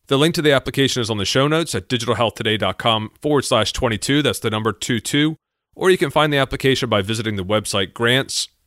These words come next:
for Apps. That's Grants, the number four, apps dot com.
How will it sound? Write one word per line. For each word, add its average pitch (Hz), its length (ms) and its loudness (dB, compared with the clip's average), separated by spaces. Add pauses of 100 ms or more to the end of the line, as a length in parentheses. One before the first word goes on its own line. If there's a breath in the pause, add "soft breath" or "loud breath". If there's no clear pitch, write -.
for 117 600 2
Apps. 113 360 -2
That's - 220 -6
Grants, 123 360 -2
the 113 100 0
number 117 260 2
four, 104 640 0 (280)
apps 120 400 -4
dot 98 280 0
com. 87 320 -4